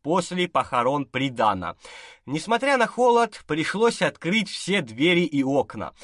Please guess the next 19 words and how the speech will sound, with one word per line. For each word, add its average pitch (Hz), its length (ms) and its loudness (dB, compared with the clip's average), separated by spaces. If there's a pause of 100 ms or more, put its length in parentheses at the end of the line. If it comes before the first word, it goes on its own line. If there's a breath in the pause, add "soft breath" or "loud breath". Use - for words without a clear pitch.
(140 loud breath)
Во-первых, 262 800 0
надышали 135 680 0
здорово, 98 540 -6 (180 soft breath)
во-вторых, 120 800 0
накурили. 131 880 -2 (420 loud breath)
Табачного 214 600 2
дыма 185 380 0
в - 80 -20
помещении 165 760 -2
висело 151 500 -2
столько, 226 760 -2
что - 300 0
им 226 400 0
руками 170 600 0
можно 127 380 0
было 196 480 0
закручивать 151 960 -2
воронки. 113 760 0 (400)
Сходка 285 760 0